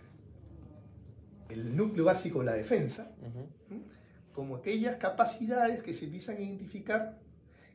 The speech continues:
Speaker 1: y se empiezan a presupuestar.
Speaker 2: Claro.
Speaker 1: ¿Ok? Acá tenemos una etapa particular, ¿no?
Speaker 2: Ujú.
Speaker 1: Entonces, es un momento, la economía nacional empieza a crecer, hay un poco más de dinero, se crean los fondos de defensa,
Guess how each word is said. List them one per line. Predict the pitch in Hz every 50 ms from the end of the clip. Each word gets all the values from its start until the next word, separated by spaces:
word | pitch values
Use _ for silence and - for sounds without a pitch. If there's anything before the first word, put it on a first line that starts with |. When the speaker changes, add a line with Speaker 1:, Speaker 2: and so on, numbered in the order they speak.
| - - -
Speaker 1:
y | 190 160
se | - 175
empiezan | 147 139 165 165 - 208 185
a | 180 - - -
presupuestar. | - - 240 - - - 113 - - - - - - - - - - - - - - - - - - - - - -
Speaker 2:
Claro. | 110 101 85 80 80 - - - - - - -
Speaker 1:
¿Ok? | - - 311 415 - - - - - - - - - - - -
Acá | - 113 - 160 165
tenemos | 170 170 180 185 190 - - -
una | - 180 180
etapa | 165 - 185 - 202 - -
particular, | - 127 - - - - - - - - - - - - -
¿no? | 110 - 110 117
Speaker 2:
Ujú. | 110 - - - - -
Speaker 1:
Entonces, | - - - - - - - - - - - - - - - - - - - - - - - - - -
es | - 160 - 214
un | 202
momento, | 202 214 208 170 135 123 110 104 - - -
la | 101 101
economía | 98 - 107 110 123 156 175 190
nacional | 196 196 190 190 190 190 185 180 - -
empieza | 113 117 117 156 170 - 240 240
a |
crecer, | 254 254 240 - 277 285 294 - - - - - _ _ - - -
hay | - - -
un | 101 -
poco | - - 202 208 226 233
más | 233 240 233 233
de | 233
dinero, | 226 233 240 247 269 269 254 262 277 - - - - - - - - -
se | - - - -
crean | - 135 143 143 139 131
los | - - -
fondos | - 185 202 214 220 226 220 220
de | 220
defensa, | 226 233 226 - 262 262 247 240 233 - - 262 269 277